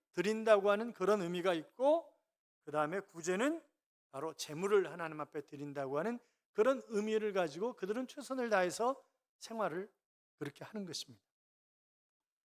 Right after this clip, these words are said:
자, 그렇게 헌신을 하기 때문에 하나님이 그 민족에게 복을 주시는 것은 지극히 뭐 당연한 것 아니겠습니까? 우리가 신앙생활을 하면서 받기만 하면, 이런 마찬가지잖아요. 사회바다는 받기만 하고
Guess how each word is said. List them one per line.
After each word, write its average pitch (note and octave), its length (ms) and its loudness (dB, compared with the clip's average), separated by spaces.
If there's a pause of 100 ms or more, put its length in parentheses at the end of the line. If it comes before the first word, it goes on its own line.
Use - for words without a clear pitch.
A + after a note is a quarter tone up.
(140)
자, A#3+ 120 8
그렇게 D4 360 2
헌신을 C#4 440 6
하기 G#3+ 220 4
때문에 A3+ 640 2 (320)
하나님이 C#4+ 400 2
그 - 120 -6
민족에게 B3+ 680 0
복을 A3 320 0
주시는 G3+ 320 -6
것은 G3 320 -6
지극히 F3 600 -4 (300)
뭐 D3+ 80 -10
당연한 D#3+ 460 -4
것 F3 160 -4
아니겠습니까? C3 800 -8 (520)
우리가 G#3+ 560 8 (300)
신앙생활을 B3 800 0
하면서 A3 580 -4 (500)
받기만 A#3 460 -4
하면, C#3+ 220 -10 (300)
이런 D4 180 -4
마찬가지잖아요. A#3 800 -8
사회바다는 B3 720 -2
받기만 A3+ 500 -6
하고 A#3+ 520 0